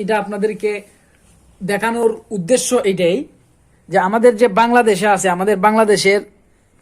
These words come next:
অনেক বড় লোক মানুষ, অনেক বিত্তশালী মানুষ আছে, তারাও কিন্তু রমজান মাসে দান করতে চায় না। তো আপনাদেরকে এই ভিডিও দেখার উদ্দেশ্য হলো এটাই, আপনারা নিজে এবং আপনাদের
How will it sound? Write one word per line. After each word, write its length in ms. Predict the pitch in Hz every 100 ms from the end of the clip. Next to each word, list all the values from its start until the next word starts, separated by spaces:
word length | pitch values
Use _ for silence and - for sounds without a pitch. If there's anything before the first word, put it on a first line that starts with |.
| _ _ 208
অনেক 180 | 254 262 196 175
বড় 140 | 226 233
লোক 120 | 226 220 190
মানুষ, 240 | 190 202 - -
অনেক 320 | 190 196 220 196 - - _ - - _
বিত্তশালী 500 | 175 185 220 202 190 190
মানুষ 160 | 190 180
আছে, 160 | 160 185 214 -
তারাও 220 | 180 202 196
কিন্তু 160 | 196 202
রমজান 260 | 196 196 196 190
মাসে 220 | 156 175 196 - _ _ _ _ _
দান 240 | 160 202 208 208
করতে 220 | 185 170
চায় 240 | 170 160 143
না। 60 | - _ -
তো 60 | 175 175
আপনাদেরকে 440 | 170 180 175 185 196
এই 120 | 180 175
ভিডিও 200 | 170 175 170
দেখার 220 | 160 196
উদ্দেশ্য 360 | 180 165 196 - 180
হলো 120 | 175 160
এটাই, 200 | 156 196 - _ _ _ -
আপনারা 260 | 147 165 170 180
নিজে 260 | 185 180 175 - - _ -
এবং 220 | 156 170 160 - _ _ _ _ _ -
আপনাদের 360 | 165 170 165